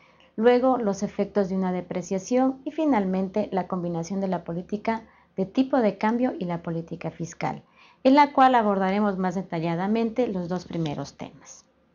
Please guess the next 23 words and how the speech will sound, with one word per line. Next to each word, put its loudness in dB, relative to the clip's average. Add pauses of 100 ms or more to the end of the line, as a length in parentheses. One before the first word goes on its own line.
(840)
En 2
principio, 2 (720)
la 4
depreciación 2
y 6
la 4
balanza 0
comercial, 0 (340)
vamos 2
a 2
revisar -2
la 4
condición -2
Marshall-Lerner, 4 (1000)
donde 6
nos 8
dice 4
básicamente 2
que 2
las 0
exportaciones 0
netas, 0 (540)
eh, 0